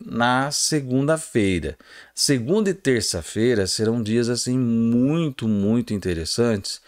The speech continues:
porque é quando a Lua vai fazer a ativação mais forte, vamos dizer assim, né? Segunda, terça e quarta seriam as ativações mais fortes que a Lua vai vivenciar, tá? Que é justamente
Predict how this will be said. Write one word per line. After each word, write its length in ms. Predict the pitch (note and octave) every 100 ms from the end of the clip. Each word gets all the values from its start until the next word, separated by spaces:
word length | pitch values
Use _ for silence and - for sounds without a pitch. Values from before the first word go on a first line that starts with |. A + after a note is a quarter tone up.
| - - -
porque 260 | - A#2 B2+
é 60 | B2
quando 340 | C3 B2+ C3
a 40 |
Lua 180 | C3 C3
vai 100 | B2+
fazer 320 | B2+ B2+ B2+
a 140 | C3 C3
ativação 640 | - A#2+ - B2 A#2+ C#3
mais 340 | B2+ D3+ E3+ -
forte, 840 | - - B2 B2+ - - - D#2+ - -
vamos 200 | F2 F2+
dizer 120 | E2+
assim, 220 | E2 -
né? 100 | D#2+
Segunda, 460 | F2+ - C3+ F3 E3+
terça 380 | - D#3+ D3+ D3+
e 20 |
quarta 580 | - G#2 E2 E2 - - - - -
seriam 300 | - F#2 F#2+
as 120 | F#2+
ativações 600 | G2+ - G#2 G#2 A2+ G#2
mais 260 | G#2 G#2+ A2
fortes 460 | - G#2 G2+ - -
que 160 | -
a 60 | A2+
Lua 320 | G#2 G#2 G2+ _ -
vai 540 | - G#2 G#2 G#2+ G#2 -
vivenciar, 760 | G#2+ G2 G2+ G#2+ - - F2 D2+
tá? 240 | - F#2 G#2+ - - - -
Que 180 | - D#3
é 200 | E3+ E3+
justamente 1120 | - G#2+ B2 F3 - A#2+ A2 B2 C3 G#2+ -